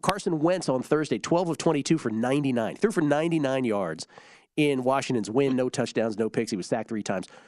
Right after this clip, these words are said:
Washington only mustered fourteen first downs against the Bears. They were outgained three ninety-two to two fourteen. You know the rest. They were only two of eleven on third down, but there were plus two in turnovers, and the two turnovers were all that mattered.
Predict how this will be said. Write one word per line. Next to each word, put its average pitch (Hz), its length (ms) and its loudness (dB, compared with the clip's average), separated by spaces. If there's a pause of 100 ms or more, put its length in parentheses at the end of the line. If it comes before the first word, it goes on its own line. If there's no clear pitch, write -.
(180)
Washington 156 400 2
only 143 160 0
mustered 127 300 -2
fourteen 156 420 0
first 117 260 -2
downs 160 260 0
against 151 220 -2
the 135 60 -6
Bears. 139 320 0
They 113 60 -2
were 90 100 -4
outgained 113 420 0
three 131 180 -2
ninety-two 117 360 0
to 107 100 -6
two 127 160 0
fourteen. 123 680 0 (400)
You 160 140 4
know 120 120 0
the 69 100 -8
rest. 71 240 -6
They 95 60 -4
were 90 80 -2
only 92 140 -2
two - 160 0
of 110 60 -2
eleven 98 260 -2
on 98 80 0
third 123 220 0
down, 151 100 0
but 175 60 -2
there 190 100 4
were 180 60 0
plus - 240 -4
two 220 120 2
in 202 80 0
turnovers, 160 400 -2
and 85 80 -6
the 90 60 -4
two 143 180 -2
turnovers 135 480 0
were 85 60 -2
all 113 120 2
that 117 120 0
mattered. 98 400 -6